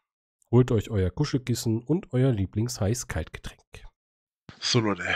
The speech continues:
Speaker 2: bevor wir jetzt mit der Folge hier loslegen, zwei Sachen. Einmal,
Speaker 1: Hm.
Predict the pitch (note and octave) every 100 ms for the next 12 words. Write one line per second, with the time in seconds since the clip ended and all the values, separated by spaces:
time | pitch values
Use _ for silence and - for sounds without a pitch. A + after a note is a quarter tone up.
0 | - - - B2 A#2+ A2+ - A2 G#2 A2
1 | G#2+ G2+ G2+ G2+ B2 - G2 G2 G#2+ A#2+
2 | B2+ - - - _ - - G#2 G#2 A2+
3 | - F2+ - - - G#2 A2 A#2+ F#2